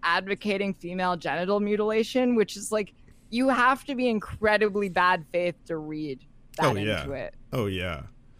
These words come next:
Speaker 2: That's wild. See, and that's the thing. Again, if you're making a joke like this, why is it that, like,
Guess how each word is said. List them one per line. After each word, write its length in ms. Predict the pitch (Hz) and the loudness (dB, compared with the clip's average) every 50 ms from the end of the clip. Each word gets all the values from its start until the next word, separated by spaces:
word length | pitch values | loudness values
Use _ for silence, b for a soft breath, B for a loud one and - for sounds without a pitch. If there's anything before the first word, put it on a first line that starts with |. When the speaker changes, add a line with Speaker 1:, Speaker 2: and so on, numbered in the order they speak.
| B B B B B B B B B - - - | B B B B B B B B B -20 -10 -4
Speaker 2:
That's 200 | - 165 - - | -2 0 0 0
wild. 400 | 131 135 131 127 120 117 95 - - - | 0 2 2 2 2 0 -2 -6 -16 -14
See, 200 | - - - - | -8 0 2 2
and 100 | 165 175 | 4 4
that's 120 | 190 208 - | 4 4 2
the 80 | 202 | 2
thing. 420 | 175 - 254 233 185 147 117 107 - - - _ _ _ _ _ _ - - _ - | -2 -2 -2 -2 -2 -2 -4 -8 -10 -14 -20 _ _ _ _ _ _ -20 -14 _ -2
Again, 400 | 147 135 143 160 147 131 123 123 | 0 2 4 4 4 4 2 0
if 80 | 120 | -2
you're 80 | - 131 | -2 -2
making 220 | 131 143 139 165 | -2 0 0 0
a 60 | 156 139 | 0 0
joke 360 | 107 - 113 120 127 131 - | 0 0 0 0 0 -2 -2
like 200 | 113 107 101 - | -4 -4 -4 -6
this, 440 | 101 98 95 98 - - - - - - - | -6 -6 -6 -6 -6 -8 -8 -10 -14 -18 -16
why 520 | - 117 113 - 98 120 120 123 127 139 143 | -14 -14 -12 -10 -10 -6 -4 -2 2 2 2
is 220 | 147 147 147 135 | 2 2 0 0
it 120 | 143 131 135 | -2 -2 0
that, 180 | 131 120 - | -2 -2 -2
like, 280 | 120 113 - - - | -4 -6 -6 -8 -18